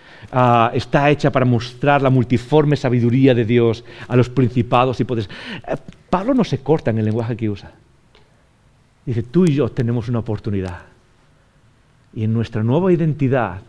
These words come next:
el mundo puede ver algo que no ha visto jamás. Y eso es lo que quiero para nosotros, Icono.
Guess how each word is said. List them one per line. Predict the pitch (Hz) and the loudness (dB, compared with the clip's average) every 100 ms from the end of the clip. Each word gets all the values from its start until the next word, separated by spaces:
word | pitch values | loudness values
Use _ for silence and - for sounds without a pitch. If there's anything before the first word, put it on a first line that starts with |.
| _ _ _ | _ _ _
el | 110 107 | -4 -2
mundo | 143 165 151 151 | 0 0 0 -2
puede | - 143 131 | 2 2 2
ver | 120 107 - - | 0 -2 -6 -4
algo | 113 101 92 | -2 -2 -6
que | - 107 | -6 -4
no | 107 | -2
ha | |
visto | 104 95 - | -4 -6 -10
jamás. | 101 101 92 78 - _ _ _ _ _ _ _ _ - | -12 -8 -10 -10 -20 _ _ _ _ _ _ _ _ -6
Y | 131 | -6
eso | 160 | -2
es | |
lo | 165 | -4
que | 135 | -4
quiero | - 135 107 | 0 0 0
para | 104 | -4
nosotros, | 101 92 101 95 | -6 -8 -10 -10
Icono. | 92 98 | -12 -14